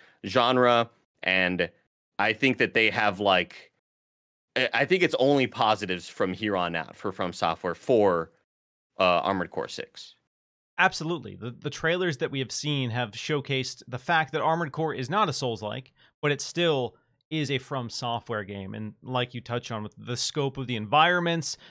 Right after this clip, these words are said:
Speaker 2: the moment where you have the giant mech sandworm emerge from the ground that gives you that, the, the Souls boss encounter ki-, energy.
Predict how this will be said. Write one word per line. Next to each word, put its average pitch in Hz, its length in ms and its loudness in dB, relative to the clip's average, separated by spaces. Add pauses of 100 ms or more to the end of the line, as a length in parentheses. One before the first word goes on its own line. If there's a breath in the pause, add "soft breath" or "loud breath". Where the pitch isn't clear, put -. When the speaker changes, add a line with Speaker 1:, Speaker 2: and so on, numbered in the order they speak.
Speaker 2:
the 135 80 -4
moment 135 340 0
where 127 80 -6
you 127 80 0
have 104 100 -2
the 113 80 -6
giant 127 440 0
mech 127 340 -2
sandworm 185 920 2
emerge 160 380 4
from 156 180 -4
the 151 80 0
ground 156 560 4 (260 loud breath)
that 135 120 -2
gives 117 280 -2
you 131 120 0
that, 113 320 2
the, 123 180 -4
the 123 160 -2
Souls 170 540 4
boss 156 480 6
encounter 170 580 0 (240 loud breath)
ki-, - 80 -4 (180)
energy. 175 580 -2